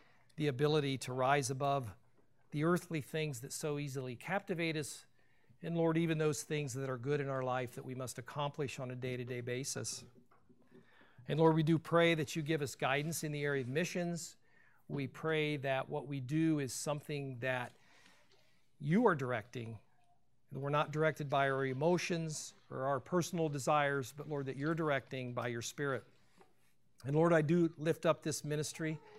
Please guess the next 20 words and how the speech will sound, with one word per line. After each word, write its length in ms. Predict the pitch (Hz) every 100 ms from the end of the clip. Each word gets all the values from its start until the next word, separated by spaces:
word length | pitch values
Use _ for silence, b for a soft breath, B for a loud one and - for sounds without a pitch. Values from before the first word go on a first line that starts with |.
| B B
in 120 | 151
Pakistan, 800 | 143 151 160 160 - 160 160 170 - b b b b b b b
and 100 | 143
I 80 | 135
think 220 | 123 175
about 240 | 156 147 139
how 160 | 117
difficult 640 | 135 147 175 156 147 143 139
this 180 | 151
must 300 | - 139 -
be 160 | 139 147
for 160 | 147 127
those 200 | 131 -
Christians, 460 | - 143 165 151
yet 140 | 151 156
Lord, 240 | 165 151
they 100 | 170
joyfully 540 | 151 160 175 165 147
serve 340 | 127 - 156 135
you. 140 | 113